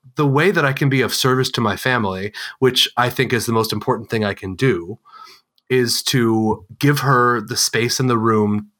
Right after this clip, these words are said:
to do her job well and to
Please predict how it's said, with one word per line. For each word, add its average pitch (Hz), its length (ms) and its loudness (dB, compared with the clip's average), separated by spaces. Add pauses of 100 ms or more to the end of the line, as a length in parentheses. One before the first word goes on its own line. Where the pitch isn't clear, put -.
to 101 480 -2 (220)
do 107 140 -4
her 139 140 4
job 92 300 0
well 90 380 -6 (640)
and 110 460 0 (100)
to 104 340 0